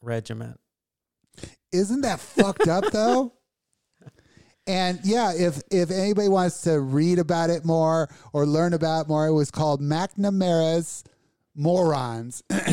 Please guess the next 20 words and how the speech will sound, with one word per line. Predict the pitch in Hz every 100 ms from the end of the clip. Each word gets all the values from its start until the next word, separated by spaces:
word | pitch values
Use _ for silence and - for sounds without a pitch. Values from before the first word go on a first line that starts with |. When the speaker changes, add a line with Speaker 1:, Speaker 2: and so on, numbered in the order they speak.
| 160 135 - - - -
Speaker 2:
And | 180 170
it |
was | 160
during | 202 180 185
the |
Vietnam | 151 185 196 190 208 202
conflict | - 185 175 160 151 -
where | 151
he | 147 180
formed | - 202 185 156 143 -
an | 156 143
enti-, | - 165 170 -
entire | 160 - 175 185
platoon | - 175 - 185 160
of | 147 143 123
retards | 160 165 135 120 117 123 - _ _ _ _ _ _
for | 151 147
disposable | 147 - - 175 175 160 175
cannon | - 165 156 135
fodder. | - 123 113 73